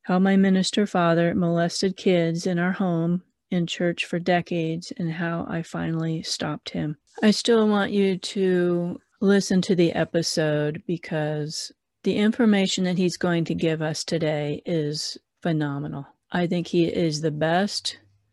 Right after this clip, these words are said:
the best podcast on sexual abuse of minors in the church,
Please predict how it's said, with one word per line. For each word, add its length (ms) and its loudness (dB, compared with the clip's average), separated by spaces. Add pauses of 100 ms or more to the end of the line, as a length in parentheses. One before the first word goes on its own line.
the 80 -4
best 340 -2
podcast 840 -2
on 640 -2
sexual 1080 -4
abuse 500 -2
of 180 -6
minors 800 -4 (120)
in 140 -2
the 120 -4
church, 600 -10